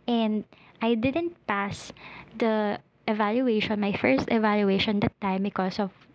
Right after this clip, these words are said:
just one requirement that I wasn't able to do. So others are good, others were passed, but that one task, I wasn't able to pass that. So I wasn't able to be regularized.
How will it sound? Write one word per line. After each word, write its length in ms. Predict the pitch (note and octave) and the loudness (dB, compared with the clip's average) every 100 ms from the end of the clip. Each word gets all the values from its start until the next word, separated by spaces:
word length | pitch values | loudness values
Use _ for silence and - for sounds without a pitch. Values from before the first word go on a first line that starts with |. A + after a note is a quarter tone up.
| - | -8
just 340 | - A3+ - _ - | -2 -2 -2 _ -6
one 420 | G3 G3 F#3+ F#3+ - | 0 2 2 -2 -4
requirement 760 | G3+ - G3 F#3 F3+ F3 F3+ - - | -4 -2 -2 -2 -2 -2 -4 -6 -6
that 160 | G3 - - - | -6 -6 -12 -2
I 120 | G3+ | 0
wasn't 360 | G3 G3 G3+ - | 0 0 -2 -2
able 440 | F#3+ F#3 F#3 F3+ F#3 | -2 0 0 0 -2
to 200 | A3 G#3 - - - - - - | -2 -2 -6 -12 -12 -16 -16 0
do. 360 | A#3+ G3+ G3+ - _ - | 2 2 -4 -12 _ -10
So 360 | - G#3 F#3+ F3+ _ _ | -2 0 -2 -6 _ _
others 480 | G#3 G3+ B3 C4 - - | -2 0 0 0 -4 -4
are 400 | G3+ F#3+ F#3 F3+ | -2 0 -2 -4
good, 420 | - G3+ B3+ C4 A3+ | -2 0 0 0 -2
others 420 | G#3 G3 G3 G3 | -2 0 0 0
were 220 | - F#3 F#3 _ | 0 0 -2 _
passed, 360 | G3 F#3+ A3 - _ | -2 -2 -4 -8 _
but 180 | F#3+ F#3 - _ | -4 -4 -6 _
that 220 | G3 F#3+ | -4 -2
one 400 | G3+ F#3+ G#3 G#3+ G#3+ - - - - | -2 -2 0 -2 -4 -10 -12 -14 -6
task, 400 | G#3 F#3+ F#3 - - - _ _ - - - | 0 0 -2 -8 -12 -14 _ _ -20 -12 -4
I 120 | G3 | 0
wasn't 300 | G3 G3+ G#3+ | 0 -2 0
able 240 | F#3+ F#3+ | 0 0
to 120 | F#3 | 0
pass 280 | F#3 F3+ F3+ | 0 0 0
that. 180 | - F3+ | -2 -2
So 100 | - | 2
I 140 | A3 | 2
wasn't 300 | A#3 B3+ C#4 | 4 2 0
able 320 | A#3+ G3 F#3+ F#3+ | 0 0 2 0
to 440 | G3+ F#3+ F#3+ F#3+ | -2 -2 -2 -2
be 180 | G3 G3 | 2 4
regularized. 840 | G3+ G3 G#3 G#3 A3 F3+ E3+ - | 4 4 2 2 0 0 -2 -4